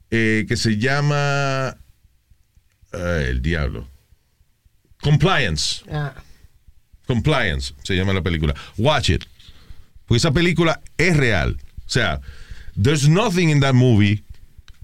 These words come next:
Speaker 1: que no pasó de verdad. Crazy. Compliance se llama la película. La tienen, eh, si no la tienen gratis, eh, pues, la renta por dos pesos, you know.
Speaker 2: Sí.
Speaker 1: Ah, but it's a really good movie. Y es de verdad,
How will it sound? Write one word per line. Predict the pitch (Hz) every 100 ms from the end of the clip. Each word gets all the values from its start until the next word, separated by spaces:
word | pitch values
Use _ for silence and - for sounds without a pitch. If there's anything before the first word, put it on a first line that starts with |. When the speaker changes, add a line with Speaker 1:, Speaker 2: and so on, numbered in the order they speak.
| -
Speaker 1:
que | - 127
no | 127 160
pasó | 151 123 135 135
de | 101
verdad. | 82 71 60 - - - - - - - - - - - - - - - - - -
Crazy. | 147 180 143 - 58 - - - - -
Compliance | - 95 139 127 90 82
se |
llama | 85 87
la | 80
película. | 71 69 64 69 - - -
La | 110
tienen, | 127 156 160 147
eh, | 131 117 110
si | 98 107
no | 123
la | 127
tienen | 131 131
gratis, | 120 117 110
eh, | 101 95 87
pues, | 80 90 78 78 73 -
la | 95 92
renta | 104 107 90
por | 98
dos | 98
pesos, | - 87 73 78
you |
know. | 64 57 55 - - _ _ _
Speaker 2:
Sí. | 202 160 143 123 _ _ _ -
Speaker 1:
Ah, | 82 76 67 71
but | 95
it's | 98 107
a |
really | 110 110
good | 95 92
movie. | 87 71 57 - - _
Y | - 113
es | 123 139 - -
de | 90 92
verdad, | 76 69 90 76